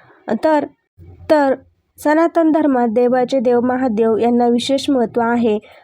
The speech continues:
महादेवाला कालाष्टमी तिथी समर्पित आहे. कालाष्टमीला महादेवांचा अवतार असलेल्या कालभैरवची पूजा केली जाते.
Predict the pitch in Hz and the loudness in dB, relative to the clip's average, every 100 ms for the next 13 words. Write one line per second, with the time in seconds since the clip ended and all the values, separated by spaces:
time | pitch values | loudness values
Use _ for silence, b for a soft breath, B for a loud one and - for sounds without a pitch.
0 | B 277 294 294 311 294 285 247 240 262 | B -2 0 2 0 0 0 0 -2 -4
1 | 262 277 262 285 254 254 262 269 233 - | -2 -2 -2 -2 -2 -2 -4 -2 -2 -2
2 | 233 226 - 262 262 254 226 208 - 277 | -4 -2 -2 -4 -2 -4 -2 -4 -4 -4
3 | 285 294 302 - 285 262 233 233 233 254 | -2 -2 -4 -2 -2 0 -2 -2 -4 -2
4 | 247 247 247 240 254 - 233 240 214 214 | -2 -2 0 -2 -2 -2 -4 -4 -6 -6
5 | b b b 254 247 285 277 247 226 240 | b b b -8 -4 -2 0 0 -2 -4
6 | 240 254 269 277 247 240 202 233 220 233 | -4 -2 -2 -2 -2 -4 -4 -4 -2 -4
7 | 240 233 233 247 240 226 | -2 -2 0 -2 -2 -4